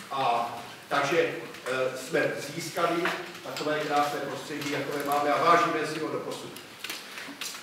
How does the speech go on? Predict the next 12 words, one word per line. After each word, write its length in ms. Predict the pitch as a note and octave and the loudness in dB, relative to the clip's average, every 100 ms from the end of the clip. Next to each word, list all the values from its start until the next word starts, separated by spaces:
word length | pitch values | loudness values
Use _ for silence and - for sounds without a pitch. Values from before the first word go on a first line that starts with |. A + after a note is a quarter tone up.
| - - A#2 | -14 -16 -2
No 220 | D#3+ F#3+ E3+ | 4 8 10
a 380 | - - - - | 8 6 0 2
teď 420 | A3+ G#3+ G#3+ G3 | 4 6 4 4
náš 320 | F#3 F3+ F3+ | 6 6 4
spolek, 600 | - - - - - - - - - - - - - | 2 6 6 8 2 -2 -6 -10 -16 -18 -18 -18 -14
jak 180 | C3 C3 | -8 -6
se 100 | - | -2
nazýváme, 840 | C#3+ C#3+ D3 D3+ D#3 D#3 E3 E3 - - - - - - - - - - - - - - | 0 0 -2 0 2 2 2 0 -2 -8 -12 -14 -14 -14 -14 -16 -18 -16 -16 -16 -14 -8
hraje 340 | - D#3+ F#3 | 2 6 8
divadlo 320 | F3 E3+ E3+ E3 | 6 6 6 4
doposud 440 | E3 D#3+ D3 C#3+ C#3 | 2 0 -2 -6 2
a 420 | D3 D3+ - - | 6 8 6 2